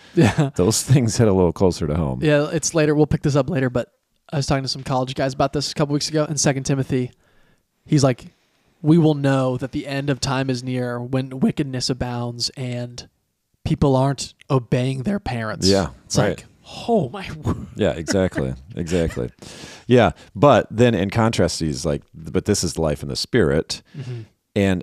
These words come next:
Speaker 2: it is very much, like, inside out. It's not, do you do these things necessarily, but is your mar-, life marked by these fruits? Love, joy, peace, patience, kindness, goodness,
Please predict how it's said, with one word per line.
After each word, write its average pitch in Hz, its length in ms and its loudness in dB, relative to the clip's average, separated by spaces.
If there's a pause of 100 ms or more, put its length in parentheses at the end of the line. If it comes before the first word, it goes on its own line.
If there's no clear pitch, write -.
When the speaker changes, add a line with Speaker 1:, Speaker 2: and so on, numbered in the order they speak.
Speaker 2:
it 85 140 0
is 82 180 0
very 87 240 0
much, 82 380 -6
like, 80 320 -8 (920)
inside 87 760 -2 (120)
out. 65 580 -2 (460)
It's - 200 -6
not, 76 380 -2 (340)
do 90 140 -4
you 82 180 0
do 82 300 2
these 71 340 -4
things 73 460 -2
necessarily, 67 640 -4
but 67 160 -4
is 67 120 -4
your 71 120 -2
mar-, 64 280 -6
life 71 320 -4
marked 71 320 -6
by 58 140 -6
these 57 240 -10
fruits? - 540 -8 (480)
Love, 65 220 -4
joy, 58 200 -6
peace, - 220 -10
patience, - 400 -14
kindness, - 260 -12
goodness, - 460 -10